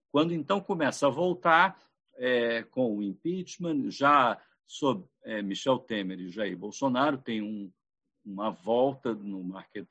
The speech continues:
cap até, até a pandemia, que, que aí tem essa pancadona e depois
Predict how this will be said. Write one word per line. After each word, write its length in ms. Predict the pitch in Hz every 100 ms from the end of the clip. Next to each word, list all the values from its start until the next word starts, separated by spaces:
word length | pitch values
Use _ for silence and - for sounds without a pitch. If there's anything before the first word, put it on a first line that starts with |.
| _
cap 340 | 113 117 110 -
até, 600 | 98 - - 117 120 104 - _ _ _ -
até 200 | - 143
a 60 | 147
pandemia, 640 | 143 120 107 87 85 80 - _
que, 180 | - 92 _
que 120 | -
aí 200 | 101 101
tem 200 | 90 113
essa 200 | 98 -
pancadona 800 | 95 110 92 101 101 147 160 151
e 60 | 120
depois 600 | 107 - 117 117 110